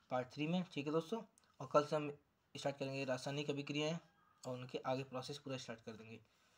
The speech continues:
तो आप अपने दोस्तों तक,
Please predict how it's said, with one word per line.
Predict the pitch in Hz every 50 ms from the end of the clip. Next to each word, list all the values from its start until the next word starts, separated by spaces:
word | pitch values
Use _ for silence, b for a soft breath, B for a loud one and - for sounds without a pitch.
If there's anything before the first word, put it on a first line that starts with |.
| b b b b b b _ _ _ -
तो | 120 117 113 110 110 107 - - _ _ _ -
आप | 113 113 113
अपने | - 120 117 120 117 - - - - - - 175 185 - _ _ _ -
दोस्तों | 131 123 - - 131 123
तक, | 123 120 - -